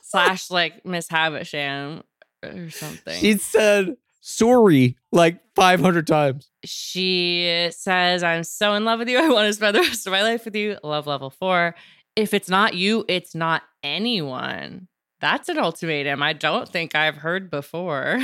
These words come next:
Speaker 1: <laughs>
Speaker 2: Yeah, a complete, she's gonna become a nun if it doesn't work out with Shao Crank.
Speaker 1: "I will not <laughs> date Shao Crank or die."
Speaker 2: Shao Crank or bust. Here we go.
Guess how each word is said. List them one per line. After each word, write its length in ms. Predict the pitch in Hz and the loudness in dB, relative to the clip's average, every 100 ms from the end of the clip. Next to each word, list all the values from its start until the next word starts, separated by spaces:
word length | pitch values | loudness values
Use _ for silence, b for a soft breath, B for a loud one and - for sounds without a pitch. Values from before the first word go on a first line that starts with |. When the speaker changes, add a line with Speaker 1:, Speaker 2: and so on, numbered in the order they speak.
| 233 | -4
Speaker 1:
<laughs> 100 | 123 | 0
Speaker 2:
Yeah, 320 | 107 147 117 - _ | 2 2 -2 -8 _
a 80 | 101 | -4
complete, 500 | 104 110 95 139 135 | 0 -2 2 4 4
she's 300 | 135 359 123 | 2 0 0
gonna 140 | 107 120 | 0 0
become 260 | 120 147 | 2 2
a 60 | 127 | 0
nun 480 | 107 113 131 107 98 - | 2 2 2 0 -4 -6
if 100 | 98 | -4
it 80 | 101 | 0
doesn't 200 | 107 110 | 2 2
work 160 | 107 | 0
out 220 | 110 110 101 | 2 2 0
with 100 | 98 | 0
Shao 260 | - 110 | 2 2
Crank. 300 | 110 98 85 160 | 2 2 0 0
Speaker 1:
"I 160 | 165 | -4
will 260 | 160 156 151 | -4 -6 -6
not 640 | 156 156 151 156 165 165 _ | -8 -8 -6 -4 -4 -6 _
<laughs> 120 | _ - | _ -4
date 640 | 220 226 226 208 196 - _ 240 233 214 190 B | -2 0 0 2 0 -6 _ -10 -8 -10 -12 B
Shao 440 | - - 175 175 | -14 -4 -2 -2
Crank 540 | 175 180 170 165 165 _ - | -4 -4 -2 -4 -10 _ -8
or 300 | 165 175 170 | -4 -4 -4
die." 1200 | 160 165 185 208 202 190 185 180 165 151 135 123 | -2 0 2 4 2 2 2 0 0 -2 -6 -10
Speaker 2:
Shao 220 | - 107 | -4 -2
Crank 240 | 101 120 110 | 0 0 -2
or 60 | |
bust. 440 | 110 123 107 - - | 0 0 0 -4 -4
Here 120 | 127 | 0
we 60 | 147 | 2
go. 400 | 165 147 151 | 2 2 -2